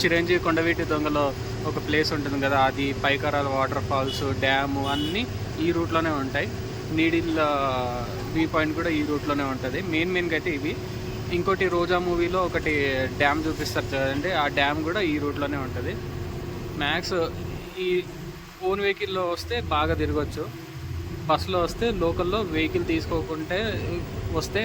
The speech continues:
అయితే కుదరదు. ఎందుకు కంపల్సరీ లోకల్లో వెహికల్ అయితే తీసుకోవాలి ఊటీ చూడాలంటే.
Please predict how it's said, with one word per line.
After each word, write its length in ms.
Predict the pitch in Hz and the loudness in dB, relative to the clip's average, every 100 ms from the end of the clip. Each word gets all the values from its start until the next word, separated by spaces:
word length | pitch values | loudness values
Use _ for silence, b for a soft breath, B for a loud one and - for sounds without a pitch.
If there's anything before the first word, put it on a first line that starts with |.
| 196 | 0
అయితే 200 | 175 233 196 123 - - - - | 0 0 0 -2 -4 -4 -4 -2
కుదరదు. 320 | 170 160 170 156 | 0 2 2 2
ఎందుకు 220 | 151 156 | 0 0
కంపల్సరీ 500 | 151 151 160 170 208 185 | 0 0 -2 0 0 0
లోకల్లో 280 | 156 165 165 | 0 0 0
వెహికల్ 260 | 147 139 151 | 0 0 -2
అయితే 140 | 147 170 | -2 -2
తీసుకోవాలి 540 | 139 - 135 127 127 127 151 | -4 -4 -4 -4 -4 -4 -4
ఊటీ 160 | 147 147 | -2 -2
చూడాలంటే. 540 | 143 135 123 120 87 | 0 0 -2 -2 -4